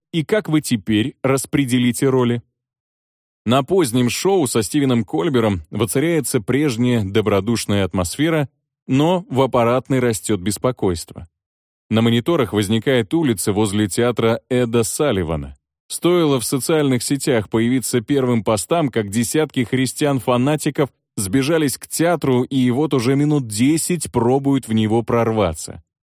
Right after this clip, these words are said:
«Я понятия не имела, что у нас в Нью-Йорке столько одержимых», говорит продюсерша, через силу улыбаясь.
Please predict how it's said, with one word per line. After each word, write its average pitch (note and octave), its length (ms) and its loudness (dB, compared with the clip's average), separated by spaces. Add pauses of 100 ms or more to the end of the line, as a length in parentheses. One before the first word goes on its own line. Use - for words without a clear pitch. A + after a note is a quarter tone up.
(640)
«Я G#2+ 300 2
понятия B2+ 800 0
не G#2 260 2
имела, A#2+ 400 2
что G#2 280 0
у G#2+ 40 2
нас A#2 300 0
в - 20 0
Нью-Йорке G#2+ 560 0
столько B2+ 460 0
одержимых», A#2 840 0
говорит G#2+ 420 0
продюсерша, G#2+ 840 0
через G#2 320 -2
силу A#2 260 0
улыбаясь. A2+ 720 -2